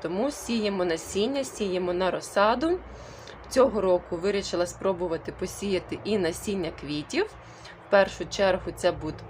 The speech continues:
ампельні рослини, які можна посадити в кашпо. Я цим ніколи не займалася, купляла одразу готові вже рослинки в горщиках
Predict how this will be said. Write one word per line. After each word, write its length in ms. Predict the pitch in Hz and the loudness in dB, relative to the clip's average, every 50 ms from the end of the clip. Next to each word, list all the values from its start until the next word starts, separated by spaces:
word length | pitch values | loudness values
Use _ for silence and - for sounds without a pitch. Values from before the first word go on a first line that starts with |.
| - - - - - | -16 -16 -8 2 6
ампельні 560 | 180 185 185 185 - - 208 220 240 254 262 | 8 8 8 6 2 0 0 0 2 2 0
рослини, 540 | 262 262 262 - 254 262 269 269 269 247 226 | 0 0 -2 -2 0 0 0 0 0 -2 -2
які 220 | 214 - - 214 | -4 -4 -4 -4
можна 440 | 214 220 214 202 202 175 190 202 185 190 - - - - - - | -2 -2 -2 -2 -2 -2 -2 -2 -2 -4 -8 -14 -16 -12 -6 -2
посадити 520 | 175 185 - 208 180 185 220 233 - 240 | -2 -2 -2 -2 -2 0 0 0 0 -4
в 80 | 226 - | -6 -6
кашпо. 520 | - - 196 - - - - - 143 - - - - - - - - - - - - - - - - - | -2 -4 -2 -4 -4 -6 -2 -2 -2 -2 -2 -8 -18 -18 -18 -18 -18 -18 -18 -18 -18 -18 -16 -16 -6 2
Я 180 | 190 220 254 | 4 4 4
цим 300 | 254 - - 226 214 208 | 4 2 0 2 2 2
ніколи 420 | 214 247 - - 269 262 254 240 214 | 2 0 0 4 6 6 6 6 4
не 160 | 208 202 202 | 2 2 0
займалася, 640 | 180 202 330 165 185 190 202 240 269 269 254 - 226 | 0 0 0 0 4 4 4 4 4 0 -2 -4 -6
купляла 500 | - - 190 - - 202 196 196 196 185 | -6 -6 -8 -2 2 4 4 6 4 2
одразу 540 | - - 160 - - 202 196 190 151 165 180 | 0 0 -2 2 4 4 4 4 2 -2 -4
готові 520 | 180 185 180 - - 185 185 175 165 160 | -4 -4 -8 -4 -2 0 0 0 -2 -4
вже 280 | 156 - 151 170 160 - - - - - - - - | -6 -4 0 0 0 0 0 -8 -14 -14 -12 -4 0
рослинки 640 | - 185 185 - - 202 196 190 185 185 - 160 | 0 0 0 0 0 2 2 2 2 -2 -6 -10
в 40 | 143 | -10
горщиках 760 | 160 - 226 254 320 349 330 - - 302 - 311 311 - - | -6 0 2 2 2 2 0 -2 -6 -4 0 0 -2 -2 -2